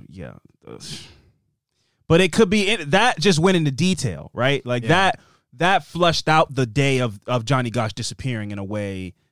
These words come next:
Speaker 1: that we might not be getting from this, right? It,
Speaker 2: Yeah,
Speaker 1: it,
Speaker 2: true.
Speaker 1: it's just a kid disappeared, right?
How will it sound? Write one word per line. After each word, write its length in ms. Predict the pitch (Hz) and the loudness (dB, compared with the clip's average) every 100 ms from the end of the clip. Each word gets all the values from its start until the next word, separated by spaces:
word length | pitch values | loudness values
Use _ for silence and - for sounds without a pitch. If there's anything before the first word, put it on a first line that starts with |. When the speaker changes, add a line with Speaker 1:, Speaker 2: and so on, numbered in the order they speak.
| - | -8
Speaker 1:
that 160 | 101 | -6
we 100 | 127 | -4
might 180 | 131 117 | -2 -4
not 140 | 113 107 | -4 -6
be 80 | |
getting 240 | 107 120 113 | -2 -2 -2
from 160 | 104 | -4
this, 420 | 107 165 65 - 107 | -4 -4 -4 -8 -6
right? 320 | 101 127 - | -4 -4 -6
It, 140 | 117 110 139 | -8 -8 -8
Speaker 2:
Yeah, 60 | |
Speaker 1:
it, 40 | 131 | -4
Speaker 2:
true. 80 | 131 | -4
Speaker 1:
it's 100 | 127 | -2
just 220 | 151 - | -2 -2
a 60 | 127 | -4
kid 340 | - 165 113 | 0 0 2
disappeared, 720 | 143 135 151 185 214 85 - - - | 0 2 0 0 0 -2 -8 -18 -8
right? 320 | 104 131 - | -4 -4 -6